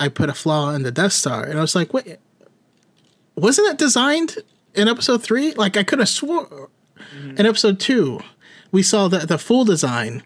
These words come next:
Speaker 1: and we saw them building the superstructure in episode three. So, like, that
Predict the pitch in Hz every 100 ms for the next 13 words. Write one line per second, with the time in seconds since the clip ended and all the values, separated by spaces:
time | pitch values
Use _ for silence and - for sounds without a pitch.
0 | _ - - 165 170 156 180 170 156 190
1 | 180 165 156 214 202 175 208 - 151 139
2 | 143 - 185 - 196 170 156 - - -
3 | 208 165 208 220 208